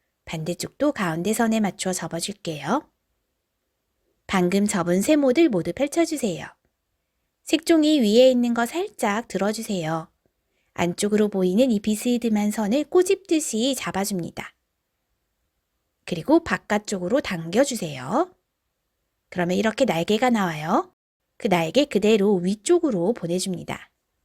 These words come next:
반대쪽도 색종이 살짝 들어주세요. 이 비스듬한 선을 꼬집듯이 잡아줍니다. 그리고 색종이를 양쪽으로 당겨내주세요. 날개가 나왔어요.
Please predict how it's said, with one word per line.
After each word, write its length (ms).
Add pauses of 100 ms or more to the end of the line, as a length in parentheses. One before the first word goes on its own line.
(1200)
반대쪽도 680
색종이 440
살짝 480
들어주세요. 920 (400)
이 120
비스듬한 840
선을 380
꼬집듯이 760
잡아줍니다. 840 (1400)
그리고 320
색종이를 640
양쪽으로 540
당겨내주세요. 880 (840)
날개가 460
나왔어요. 760